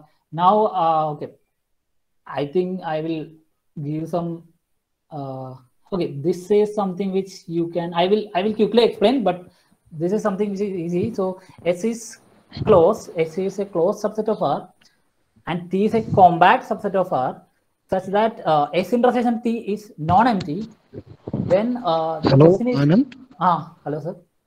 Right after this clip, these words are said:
Speaker 2: Uh, uh, we are now only
Speaker 1: Okay, so
Speaker 2: fifteen to twenty minutes, so we need some time for
Speaker 1: Oh, okay.
Speaker 2: interaction too. So,
Speaker 1: Oh, okay, fine.
Speaker 2: okay.
Speaker 1: So I think, uh,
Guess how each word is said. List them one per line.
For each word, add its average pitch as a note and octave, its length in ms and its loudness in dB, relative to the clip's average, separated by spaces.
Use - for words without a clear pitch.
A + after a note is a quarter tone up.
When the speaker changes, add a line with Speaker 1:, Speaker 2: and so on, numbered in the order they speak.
Speaker 2:
Uh, C3+ 220 -8
uh, C3 300 -2
we D3+ 180 2
are E3 160 4
now D#3+ 640 -4
only E3+ 540 2
Speaker 1:
Okay, - 40 -4
so B2+ 120 -10
Speaker 2:
fifteen E3 540 -4
to D3+ 80 -8
twenty D3+ 320 2
minutes, C#3+ 260 2
so D3+ 480 -2
we D#3 140 2
need E3+ 200 0
some F3 240 0
time E3+ 220 0
for F3 160 2
Speaker 1:
Oh, - 20 6
okay. D#3 120 4
Speaker 2:
interaction D#3 500 0
too. E3 160 -6
So, - 240 -6
Speaker 1:
Oh, C#3 120 0
okay, C3 180 -8
fine. A#2+ 240 -12
Speaker 2:
okay. A#2+ 320 -14
Speaker 1:
So F#3 80 -2
I F#3+ 220 2
think, A#3 340 -2
uh, D#3+ 460 0